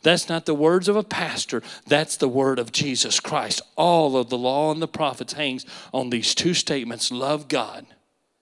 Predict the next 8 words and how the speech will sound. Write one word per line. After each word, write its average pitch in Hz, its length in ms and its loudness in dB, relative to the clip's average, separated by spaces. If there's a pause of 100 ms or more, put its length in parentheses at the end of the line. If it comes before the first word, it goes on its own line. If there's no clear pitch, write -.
(380)
and 107 180 -16
love 104 260 -16
people. - 400 -16 (1040)
Would 113 160 -10
you 113 60 -12
stand 135 340 -6
with 135 140 -2
me? 127 240 -12